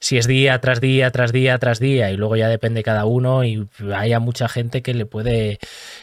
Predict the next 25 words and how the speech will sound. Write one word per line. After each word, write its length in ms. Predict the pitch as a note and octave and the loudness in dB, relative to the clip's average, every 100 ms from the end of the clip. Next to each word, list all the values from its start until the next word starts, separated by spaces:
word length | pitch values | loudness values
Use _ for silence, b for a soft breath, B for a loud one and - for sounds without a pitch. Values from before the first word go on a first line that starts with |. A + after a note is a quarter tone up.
| B | B
que 100 | B2 | 0
le 160 | A2+ G2 | 2 2
puede 180 | A2 A#2 | 2 0
hacer 240 | C3+ A#2 | 2 0
mucho 380 | A#2+ A#2+ - G2 | 2 0 0 -2
daño 300 | A2 A#2 F#2 | 0 0 -4
psicológicamente 1040 | - F2+ F2+ - F#2 F2 F2 E2+ E2 E2 | -8 -8 -8 -8 -10 -8 -10 -12 -14 -14
y, 520 | E2 E2 E2 E2 E2+ E2 E2+ E2 E2+ E2 D#2+ F2+ | -14 -14 -14 -14 -14 -12 -12 -12 -16 -18 -20 -18
y 260 | F#2 F2+ | -14 -10
es 140 | F2+ - | -10 -8
complicado, 560 | G#2 F#2+ - G#2 F2 | -8 -8 -8 -6 -6
¿sabes? 400 | - G2 G#2+ F#2+ | -8 -6 -6 -8
Es 80 | - | -12
que, 100 | G#2+ | -8
claro, 200 | G#2 G#2 | -4 -4
incluso 320 | F#2+ F#2+ - | -4 -10 -8
hasta 500 | G2 - F#2+ F#2+ G2 | -10 -8 -8 -6 -6
los 220 | G#2+ G#2+ | -4 -4
que 80 | - | -6
te 80 | G#2+ | -4
puedes 200 | A#2 A#2 | -2 0
considerar 540 | B2 A#2+ B2 A#2 A#2 | 0 0 2 2 2
más 160 | A#2 A2+ | 2 -2
fuerte 360 | - A#2 A#2 A2+ | 0 -2 0 -4
psicológicamente, 1040 | A2+ A2+ - A#2 A2 A2+ A#2+ B2+ C#3 C#3 | -2 -2 -2 -4 -2 -2 -2 0 2 0